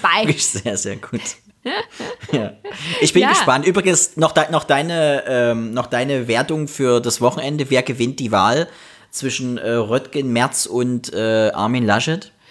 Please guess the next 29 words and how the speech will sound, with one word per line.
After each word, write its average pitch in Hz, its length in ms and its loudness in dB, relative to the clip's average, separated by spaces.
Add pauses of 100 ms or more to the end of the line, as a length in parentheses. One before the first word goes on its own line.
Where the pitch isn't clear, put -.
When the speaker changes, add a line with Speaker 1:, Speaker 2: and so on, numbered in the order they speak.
(340)
Speaker 1:
Oh 202 160 0
Mann, 202 360 2
also 208 400 0
ja, 214 300 4
ich 214 120 -6
kann, 226 260 -2
ich - 140 -12
kann 220 140 -4
mir 214 100 0
sagen, 220 480 0 (100)
wen 208 280 0
ich 202 140 -4
mir 170 160 -4
wünsche, 226 440 0
den 208 160 0
Laschet, 226 500 0
aber 208 220 2 (720)
ich - 220 -8
hab - 120 -14
keine 208 300 -2
Ahnung, 220 220 0
wer 180 80 -2
da 190 100 0
aktuell - 380 -4
vorne 320 320 -4
liegt. 156 280 -6
Weißt 170 260 -6
du 202 80 -8
das? 392 380 -2